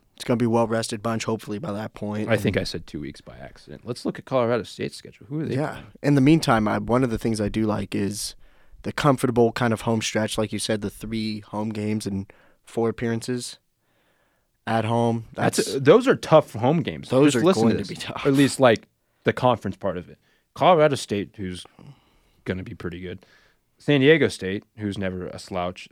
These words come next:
Speaker 2: Boise State and Fresno State. Like,
Speaker 1: That
Speaker 2: that's
Speaker 1: is a brutal stretch.
Speaker 2: That's a, that's a very good, uh, home stretch. So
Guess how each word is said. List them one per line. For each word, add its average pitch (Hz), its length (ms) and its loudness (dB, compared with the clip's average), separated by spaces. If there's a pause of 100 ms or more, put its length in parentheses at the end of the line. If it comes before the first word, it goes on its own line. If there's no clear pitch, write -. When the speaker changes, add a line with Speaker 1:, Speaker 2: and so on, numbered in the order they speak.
(100)
Speaker 2:
Boise 123 280 0
State 104 400 -4 (460)
and 107 280 -4
Fresno 117 280 -2
State. - 240 -20
Like, - 280 -20
Speaker 1:
That - 60 -8 (240)
Speaker 2:
that's - 40 -6
Speaker 1:
is 104 420 -2
a 110 100 0
brutal 107 360 0
stretch. - 320 0
Speaker 2:
That's - 240 4
a, 170 100 6
that's 127 440 0
a 175 40 2
very 127 420 4
good, 113 380 2
uh, 104 300 -2
home 120 240 -2
stretch. 90 320 -12
So 90 360 -12